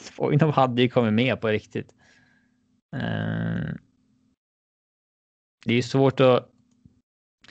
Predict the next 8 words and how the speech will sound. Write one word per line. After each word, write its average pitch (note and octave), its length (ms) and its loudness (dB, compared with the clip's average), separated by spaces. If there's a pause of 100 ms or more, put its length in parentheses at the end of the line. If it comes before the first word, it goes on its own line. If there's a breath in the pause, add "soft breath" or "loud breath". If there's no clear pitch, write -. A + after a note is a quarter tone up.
(520 soft breath)
det A2+ 80 -4
är A2+ 40 0
svårt C3+ 320 2
att, - 500 -6
eh, - 220 -10
säga A2+ 560 -2
vart, G2 500 -4
eh, - 300 -8